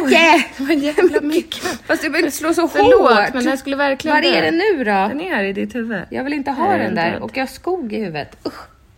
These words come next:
Speaker 2: Det är så mycket mygg.
Speaker 1: Ja, det är
Speaker 2: Ja,
Speaker 1: det.
Speaker 2: nej, men då har vi ju, då har vi ju löst det problemet.
Speaker 1: Det har vi ju inte.
Speaker 2: Vadå? Du har en liten väska.
Speaker 1: Jo, jo.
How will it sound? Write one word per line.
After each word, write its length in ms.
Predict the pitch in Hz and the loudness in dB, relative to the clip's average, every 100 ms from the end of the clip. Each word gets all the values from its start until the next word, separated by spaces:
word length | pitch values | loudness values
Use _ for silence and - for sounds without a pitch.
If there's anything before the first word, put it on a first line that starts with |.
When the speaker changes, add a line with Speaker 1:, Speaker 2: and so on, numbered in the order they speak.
| _ _ _ _ _ _ _ _ _ _ _ _ _ - | _ _ _ _ _ _ _ _ _ _ _ _ _ -6
Speaker 2:
Det 140 | 233 | -2
är 40 | 254 | -2
så 120 | 254 | -2
mycket 180 | 247 269 | -2 -2
mygg. 260 | 185 202 208 - - - - - - 226 | -2 -4 -8 -14 -18 -14 -14 -16 -8 0
Speaker 1:
Ja, 180 | 226 | 2
det 80 | 233 | 4
är 80 | 185 | 4
Speaker 2:
Ja, 80 | 269 | 4
Speaker 1:
det. 60 | |
Speaker 2:
nej, 180 | 294 302 | 4 2
men 140 | 311 294 | 2 4
då 60 | |
har 200 | 330 330 | 4 4
vi 200 | 269 277 | 2 2
ju, 200 | 269 247 | 2 0
då 160 | 226 269 | 0 2
har 140 | 302 | 4
vi 100 | 269 | 2
ju 100 | 269 | 0
löst 280 | 262 262 254 | 2 0 0
det 140 | 269 | -2
problemet. 760 | 247 240 175 151 107 185 - - 240 | -2 -2 -2 -2 -4 -8 -10 -8 -2
Speaker 1:
Det 120 | 262 | 0
har 140 | 220 | 2
vi 80 | 165 | 0
ju 60 | 156 | -2
inte. 260 | 170 180 190 - - | -4 -6 -6 -16 -6
Speaker 2:
Vadå? 380 | 233 208 151 180 _ _ _ | -2 0 -2 -4 _ _ _
Du 80 | 233 | 0
har 80 | 247 | 2
en 80 | 240 | 2
liten 300 | 240 233 226 | 2 2 0
väska. 500 | 233 - - 175 - | 0 -4 -4 -2 -2
Speaker 1:
Jo, 340 | 214 285 285 | -2 0 0
jo. 340 | 226 190 175 | 0 0 0